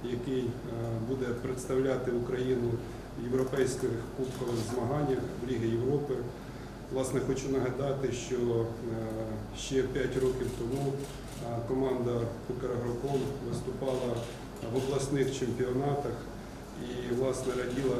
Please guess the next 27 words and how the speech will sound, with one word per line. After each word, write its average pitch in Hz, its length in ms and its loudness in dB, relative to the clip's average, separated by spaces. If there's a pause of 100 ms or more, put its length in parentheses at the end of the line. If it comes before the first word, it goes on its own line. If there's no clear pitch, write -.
(140)
з - 40 -4
перемогами 127 580 4
в - 180 0
Кубці 135 440 2
області, 120 440 2 (160)
в - 60 -6
чемпіонаті 131 640 0
області. 120 560 0 (680)
Власне, 135 300 2 (140)
потім 135 280 2 (160)
із, - 280 -2
е, 120 340 2 (500)
своїм 127 220 4 (100)
другом, 120 420 2
е, - 1300 -6
Юрієм, 135 280 4
е, 113 100 4 (460)
Гурею, 135 400 4 (180)
який - 280 0
очолив 123 580 2
тоді 117 280 0 (400)
аматорську 131 500 0
команду, 123 540 2 (220)
ми 131 60 4
пройшли, 127 520 4
е, - 80 6 (460)
за 131 60 2